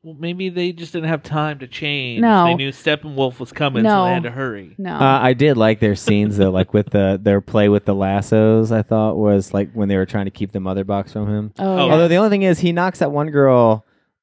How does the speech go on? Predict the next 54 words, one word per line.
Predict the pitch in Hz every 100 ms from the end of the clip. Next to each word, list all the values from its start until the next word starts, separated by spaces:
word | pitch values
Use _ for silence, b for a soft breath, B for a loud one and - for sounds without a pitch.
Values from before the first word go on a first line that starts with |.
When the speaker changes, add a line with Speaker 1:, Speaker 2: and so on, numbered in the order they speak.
| _
Speaker 3:
off | 135 131 127
the | 117
horse, | 123 123 113
and | 110
the |
horse | 117 123 123
falls | 131 131 127
on | 113
her, | 104
and | 104
she's | - 127 120
like, | 117 107 - -
"Eh, | 185 190 170 -
eh." | 180 160
I'm | 139
like, | 120 - -
"Hold | 123 90
on. | 85 196
Speaker 2:
Amazon | 202 180 170
can | 160
Speaker 3:
You | 160
Speaker 2:
lift | -
that | 185
Speaker 3:
guys | 160
Speaker 2:
shit. |
Speaker 3:
can, | 151
like, | 127 117 104
Speaker 1:
Yeah. |
Speaker 3:
throw | 127 131 139
this | 131 120 110 b b b -
brick | 95 104 135 127
a | 117
million | 113 113 117 113
miles. | 110 113 120 117
You | 113
can't | 131 131
lift | 127
a | 98
horse | 104 127 135 143
off | 135 143
you?" | 143 -
Speaker 2:
Yeah. | 208 131
Speaker 3:
<laughs> | 143
Like, | 143 - b b b b
Speaker 2:
Yeah. | 190 175 160
Speaker 3:
I | 139
get | 143 147
you're | 131
hurt | 127 131 123
or |
whatever, | 107 101 98 98 95
but | 95 90 -
Speaker 2:
Yeah, | - 95
no. | 80 -